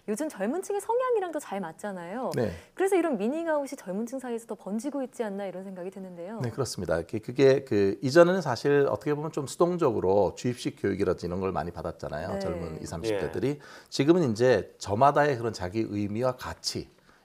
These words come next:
Speaker 2: 이런 것들을 솔직하게 표현하는 그런
Speaker 1: 음.
Speaker 2: 세대이거든요. 그래서 그런 신념을 쫓아서, 어, 자기가 행동하는 거에 대해서 스스로 자부심을 느끼는 그런
Speaker 1: 아.
Speaker 2: 세대입니다.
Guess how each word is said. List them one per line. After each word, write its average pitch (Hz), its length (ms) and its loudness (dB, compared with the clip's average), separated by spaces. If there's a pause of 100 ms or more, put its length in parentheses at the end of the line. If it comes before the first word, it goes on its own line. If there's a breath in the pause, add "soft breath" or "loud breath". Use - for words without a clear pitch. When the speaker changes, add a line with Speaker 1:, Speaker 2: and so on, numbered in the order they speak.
Speaker 2:
이런 113 160 0
것들을 110 400 -2
솔직하게 - 480 -6
표현하는 160 540 -4
그런 82 180 -4
Speaker 1:
음. - 60 -6
Speaker 2:
세대이거든요. 78 1120 -2 (460 loud breath)
그래서 127 200 -4
그런 135 140 6
신념을 175 400 4
쫓아서, 131 460 4
어, 104 220 0
자기가 98 760 -2
행동하는 127 680 -2
거에 85 180 -2
대해서 80 200 -6
스스로 - 220 -8
자부심을 113 500 -6
느끼는 78 320 -10
그런 73 160 -8
Speaker 1:
아. - 40 -12
Speaker 2:
세대입니다. 67 560 -10